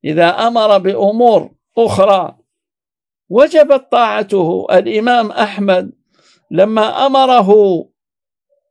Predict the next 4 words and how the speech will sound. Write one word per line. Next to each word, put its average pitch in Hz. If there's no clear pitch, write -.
الخليفة 208
ب-، 214
آه، 180
وامتحنه 208